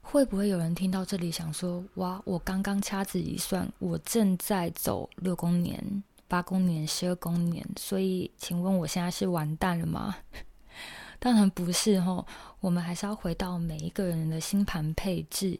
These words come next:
一点一点的去抽丝剥茧。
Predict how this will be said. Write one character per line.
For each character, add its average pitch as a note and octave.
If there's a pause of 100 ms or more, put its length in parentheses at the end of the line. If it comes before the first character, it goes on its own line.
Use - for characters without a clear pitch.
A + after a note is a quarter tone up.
一 G#3
点 D#3
一 D#3+
点 E3+
的 -
去 -
抽 E3
丝 E3+
剥 D#3+
茧。 G#3